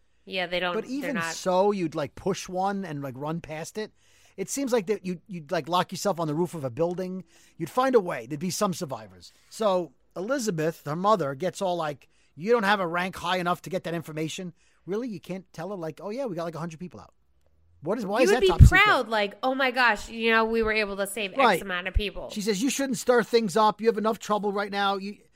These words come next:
Speaker 2: that's not a normal response to a normal question.
Speaker 1: No.
Speaker 2: So then Jennifer has a flashback to her getting ready for her mission to infiltrate Omaha.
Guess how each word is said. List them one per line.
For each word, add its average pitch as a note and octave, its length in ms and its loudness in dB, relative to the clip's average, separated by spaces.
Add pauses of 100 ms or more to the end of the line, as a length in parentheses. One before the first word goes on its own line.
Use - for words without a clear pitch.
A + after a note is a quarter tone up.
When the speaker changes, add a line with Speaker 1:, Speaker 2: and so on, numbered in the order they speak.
(140)
Speaker 2:
that's D4 160 -8
not F4+ 100 -2
a A3+ 60 -2
normal D3+ 280 0
response C3 420 -8
to D3+ 100 -6
a - 20 -4
normal B2+ 300 -6
question. C4 420 -12 (400)
Speaker 1:
No. G4 640 -2 (240)
Speaker 2:
So A3+ 140 -2
then A3 260 2 (140)
Jennifer A3+ 400 -4
has E3+ 180 -4
a C3+ 60 -10
flashback A3 800 -12 (640)
to F3 160 -2
her E3+ 340 0 (100)
getting G3 280 -2
ready G#3+ 260 0
for - 140 -8
her E3 100 -4
mission D3 640 -6 (640)
to D#3+ 180 -4
infiltrate D#3+ 500 -8
Omaha. C#3+ 480 -8